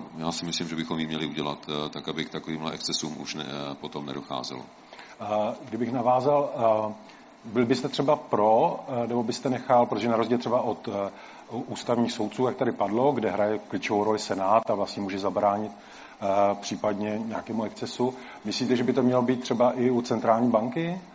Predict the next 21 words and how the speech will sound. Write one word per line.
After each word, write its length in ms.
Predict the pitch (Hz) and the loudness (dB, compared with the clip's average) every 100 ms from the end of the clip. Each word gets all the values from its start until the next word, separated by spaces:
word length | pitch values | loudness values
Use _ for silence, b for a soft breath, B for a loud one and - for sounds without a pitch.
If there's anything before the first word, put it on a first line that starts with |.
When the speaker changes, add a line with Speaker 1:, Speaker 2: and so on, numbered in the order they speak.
| B B - | B B -6
Speaker 2:
To 60 | |
znamená, 300 | 113 113 113 | 0 4 6
že 80 | 107 | 4
by 100 | 117 | 2
se 140 | 120 117 | 0 0
tam 140 | 113 | 0
posílila, 640 | 113 - 113 113 110 110 104 | -2 -2 0 2 2 0 -2
eh, 420 | 113 107 107 107 - | -4 0 0 -2 0
ta 140 | 120 | 2
role 180 | 107 107 | 4 2
kontrolní 580 | 107 101 110 110 107 107 - - - | 0 -2 0 0 -2 -6 -10 -20 -12
Senátu, 460 | - 90 92 - | -10 -8 -10 -12
sněmovny? 260 | 95 101 98 | -14 -12 -6
Speaker 1:
Myslím, 220 | 95 90 | -4 0
že 80 | 85 | 0
je 40 | |
to 100 | 85 | 0
na 100 | 82 | 2
místě, 280 | 80 80 78 | 4 4 2
ano. 200 | 67 73 - - - - | 0 0 -4 -12 -18 -12
Speaker 2:
Mhm. 260 | 104 98 120 | -8 -6 -8